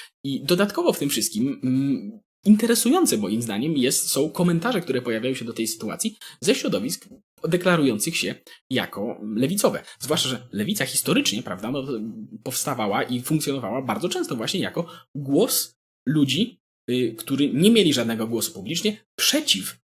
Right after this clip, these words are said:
uprzywilejowanym grupom, które mogły właśnie wy-, y,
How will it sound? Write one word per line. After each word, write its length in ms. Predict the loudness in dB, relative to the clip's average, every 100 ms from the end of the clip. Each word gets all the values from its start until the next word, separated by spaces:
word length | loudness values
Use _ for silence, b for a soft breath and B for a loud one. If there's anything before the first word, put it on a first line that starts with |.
| _
uprzywilejowanym 1120 | 0 2 2 2 4 4 4 2 2 2 2
grupom, 360 | 2 2 2 -2
które 180 | -2 0
mogły 320 | 0 0 -2
właśnie 420 | -2 -4 -4 -6 B B
wy-, 120 | -6 -4
y, 240 | -4 -8